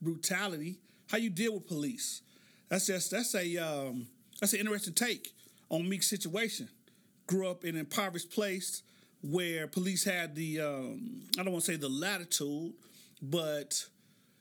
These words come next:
there's a difference as a police officer between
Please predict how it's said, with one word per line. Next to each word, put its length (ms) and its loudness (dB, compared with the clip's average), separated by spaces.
there's 160 2
a 40 -2
difference 380 0
as 100 0
a 60 -2
police 360 2
officer 460 -2
between 880 0